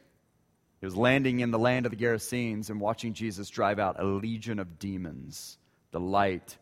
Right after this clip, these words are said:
driving out darkness. He will deliver us. So, will you choose a disposition of faith or fear?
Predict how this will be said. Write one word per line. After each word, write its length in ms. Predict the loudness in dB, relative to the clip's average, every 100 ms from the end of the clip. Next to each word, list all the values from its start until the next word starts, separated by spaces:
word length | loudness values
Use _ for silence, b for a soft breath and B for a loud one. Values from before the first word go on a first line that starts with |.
| _
driving 400 | -4 0 0 -2
out 220 | -6 -6
darkness. 580 | -6 -8 -8 -16 -18 -20 _ _ _ _ _ _ _ _ _ _ _ _ _ _ _
He 160 | -2 0
will 260 | 4 4
deliver 340 | 2 0 0 -2
us. 400 | -4 -10 -16 -20 _ _ _ _ _
So, 400 | 2 6 8 8
will 180 | 6 4
you 160 | 2
choose 300 | 0 0 0
a 40 | 0
disposition 600 | -4 -4 -6 -6 -6 -10
of 60 |
faith 680 | -10 -2 0 0 -4 -14 -20 _ _ _ _ _ _ _ _ _ _ _ _
or 140 | -8 -8
fear? 580 | -8 -14 -8 -6 -8